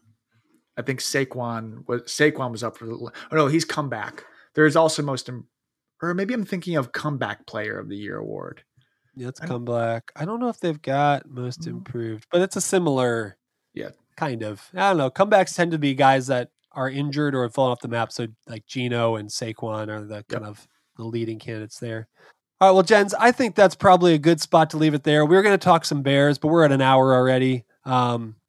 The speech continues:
Speaker 2: so we can maybe save that for, uh, maybe we can do just, like, an all Chicago check-in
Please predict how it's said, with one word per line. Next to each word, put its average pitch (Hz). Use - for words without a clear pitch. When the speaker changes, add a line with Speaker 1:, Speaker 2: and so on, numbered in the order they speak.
Speaker 2:
so -
we 165
can 165
maybe 139
save 135
that 127
for, 120
uh, 123
maybe 185
we 208
can 165
do 160
just, 151
like, 139
an 135
all 135
Chicago 135
check-in 135